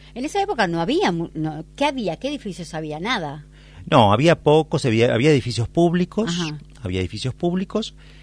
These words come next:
Speaker 2: y, eh, y, eh, est-, eh, estaban los edificios que se habían comenzado a construir, eh, a fin, muy a fines de, de, del siglo anterior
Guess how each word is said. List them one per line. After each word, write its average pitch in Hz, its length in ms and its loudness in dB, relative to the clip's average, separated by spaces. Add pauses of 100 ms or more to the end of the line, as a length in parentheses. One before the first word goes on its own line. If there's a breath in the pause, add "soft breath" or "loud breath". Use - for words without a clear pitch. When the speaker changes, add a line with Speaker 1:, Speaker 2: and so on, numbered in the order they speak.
(160 loud breath)
Speaker 2:
y, 120 280 2
eh, 104 560 4
y, 98 380 0
eh, 95 120 0
est-, - 260 -8
eh, 113 220 -8
estaban 127 540 2
los 123 120 -2
edificios 113 360 -2
que 127 100 -4
se 101 80 -4
habían 104 240 2
comenzado 110 520 2
a 113 40 0
construir, 101 800 -2 (520 loud breath)
eh, 92 460 -4
a 87 120 -6
fin, 135 360 0
muy 135 280 2
a 113 60 2
fines 107 380 -4
de, 82 240 -8
de, 85 560 -8
del 87 200 -10
siglo 95 280 -4
anterior 160 640 2